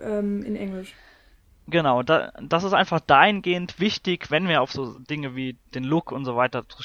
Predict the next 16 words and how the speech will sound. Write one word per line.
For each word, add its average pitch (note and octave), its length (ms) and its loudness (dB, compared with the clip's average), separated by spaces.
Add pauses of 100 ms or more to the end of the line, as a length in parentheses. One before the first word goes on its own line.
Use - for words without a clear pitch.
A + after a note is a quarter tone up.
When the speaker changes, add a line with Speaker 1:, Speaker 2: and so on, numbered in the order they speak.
(120)
Speaker 2:
zu - 140 -10
sprechen B2+ 380 -8
kommen, A#2 240 -8
dass A#2+ 180 -8
wir B2 140 -6
vielleicht A2+ 320 -8
ein A#2+ 100 -14
paar B2 480 4 (640)
Varianten, C3 760 -2 (680)
äh, - 80 -18 (200)
Gesprächsvarianten A#2 920 -6
und A#2 80 -10
so A2 100 -10
weiter A2 240 -6
aufzeigen A2 440 -10
können. G2+ 300 -16